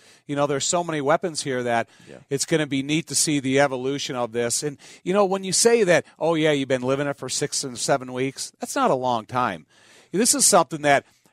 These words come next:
Speaker 1: you have to ingest an offense for years.
Speaker 2: Yeah.
Speaker 1: When you think of Ben Roethlisberger, you think of Aaron Rodgers.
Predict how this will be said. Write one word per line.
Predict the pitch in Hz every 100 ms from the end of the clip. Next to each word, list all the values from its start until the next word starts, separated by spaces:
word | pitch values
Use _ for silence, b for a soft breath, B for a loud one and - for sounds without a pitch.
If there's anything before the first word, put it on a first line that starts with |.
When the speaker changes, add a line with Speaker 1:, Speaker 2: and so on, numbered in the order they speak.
| -
Speaker 1:
you | 151
have | 165 156
to | -
ingest | 147 131 117 139 143 -
an | 127
offense | 127 139 147 123 -
for | 131
years. | 110 113 143 107 95 -
Speaker 2:
Yeah. | 113
Speaker 1:
When | 131
you | 131
think | - 170 -
of | 139 113 - 123
Ben | 139 139
Roethlisberger, | 131 131 127 127 - 123 117 117 120
you | 117
think | - 147 147
of | 135
Aaron | 127 117
Rodgers. | 120 127 120 110